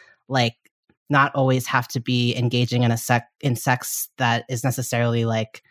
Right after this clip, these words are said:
penetration is involved, or, like, there's no role, like, the roles in kink are, are less about gender and more about, like,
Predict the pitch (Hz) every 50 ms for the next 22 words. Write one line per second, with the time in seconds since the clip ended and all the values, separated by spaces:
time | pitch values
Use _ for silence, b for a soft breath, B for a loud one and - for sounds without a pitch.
0 | B B B B _ - - 123 120 143 156 - 226 220 220 - 202 185 156 147
1 | 139 139 127 123 117 120 117 117 120 117 117 110 - - - 117 117 117 117 113
2 | 113 113 113 113 B B B B B B B B B - 120 135 120 - 92 -
3 | - _ _ - 156 127 - 180 165 151 131 127 143 147 147 156 151 151 147 -
4 | - 156 - - 160 143 131 147 147 147 160 175 180 180 165 151 151 143 139 -
5 | - - 143 143 147 143 - 131 135 135 135 - - 135 135 131 135 131 - -
6 | 131 127 123 117 - - 123 123 127 135 127 120 117 120 120 123 123 113 120 113
7 | 113 - - 123